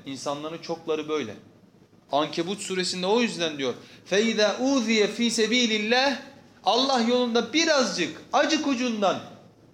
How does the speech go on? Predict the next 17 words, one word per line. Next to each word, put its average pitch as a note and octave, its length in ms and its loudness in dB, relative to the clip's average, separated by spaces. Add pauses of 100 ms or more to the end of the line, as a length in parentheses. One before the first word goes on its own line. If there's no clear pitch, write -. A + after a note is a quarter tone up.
(1200)
eziyet F#3+ 460 2
edilse G3 600 0 (1200)
hemen G3 500 0 (340)
onlar D#3+ 340 -2
gerisin D#3 500 -6
geri D#3 240 -8
dönmeye B2+ 360 -6
başlarlar. G2+ 500 -12 (680)
Ve F#3 140 2
insanlardan G#3 760 0
öyleleri A3+ 500 2
vardır B3 340 2
ki C#4 300 -2 (880)
onlar G3+ 380 2
ya'budûne G3+ 760 2
alâ G#3 300 4
harfin. G#3+ 720 -2